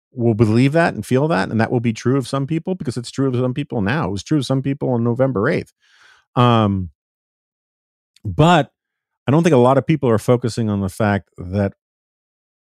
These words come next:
it won't be four years of chaos for a lot of people. You know, it won't be four years of things going off the rails,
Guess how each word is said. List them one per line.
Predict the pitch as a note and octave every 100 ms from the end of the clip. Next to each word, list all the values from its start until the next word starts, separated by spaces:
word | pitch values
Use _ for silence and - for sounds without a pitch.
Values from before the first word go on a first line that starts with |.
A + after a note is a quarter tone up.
| _ _ _
it | B2+ A#2+
won't | C#3 F3+ -
be | C3
four | - - B2+ C3+
years | B2 A#2 A#2+ A2
of | F#2+ -
chaos | G#2+ G#2 C3 F#3 F3 - -
for | - D#3+
a | E3
lot | F3+ F3+
of | -
people. | F#3 F#3 G3+ G#3 - _ _ _ _ -
You |
know, | A2+ A#2
it |
won't | B2 D3 - - A2+
be | A2
four | - B2+ C#3
years | B2+ A#2+ B2+ C3 A#2+ -
of | G#2 G2+ G2 F#2+ - -
things | B2+ A2+
going | A2+ A2+ A2
off | A2 G#2 -
the | F2
rails, | D#2+ F#2+ C3 D3+ F3 -